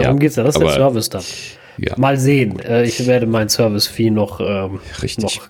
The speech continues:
Speaker 2: kenntlich machen für, für die
Speaker 1: Ich, ich wollte noch ergänzt haben, was wir hier hypothetisiert hatten, als wir über die, diesen Facebook Face Rollout sprachen.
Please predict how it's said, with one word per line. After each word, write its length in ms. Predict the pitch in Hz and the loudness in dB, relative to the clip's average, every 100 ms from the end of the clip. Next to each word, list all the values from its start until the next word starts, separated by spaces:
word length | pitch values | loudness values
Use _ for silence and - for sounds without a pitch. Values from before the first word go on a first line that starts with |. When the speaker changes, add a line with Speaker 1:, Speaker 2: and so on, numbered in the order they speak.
| - | -8
Speaker 2:
kenntlich 420 | 110 101 98 - | -6 -6 -10 -6
machen 220 | 101 - - | -8 -8 -12
für, 300 | 104 95 - | -8 -8 -10
für 200 | - - | -10 -6
die 40 | |
Speaker 1:
Ich, 160 | - - | -4 -4
ich 140 | - - | -4 -2
wollte 180 | 95 104 | 0 0
noch 160 | 85 | 0
ergänzt 440 | 80 80 98 - 101 | 2 2 0 0 0
haben, 200 | 92 82 | 0 0
was 160 | - | 0
wir 100 | 90 | 0
hier 280 | 82 78 73 | 4 2 2
hypothetisiert 720 | 92 85 - - 71 76 - | 0 0 -2 0 2 0 0
hatten, 240 | - 101 87 | -2 0 -2
als 160 | - | -2
wir 80 | - | -2
über 200 | 80 82 | 0 2
die, 320 | 76 73 69 69 - | 2 2 2 -2 -2
diesen 160 | 73 - | -4 0
Facebook 540 | 80 87 - - - | -2 -2 -4 -6 -6
Face 320 | - 69 - - | -6 -2 -2 -2
Rollout 340 | 95 98 95 - | 0 2 0 -2
sprachen. 540 | - - 87 - | -4 -2 -2 -2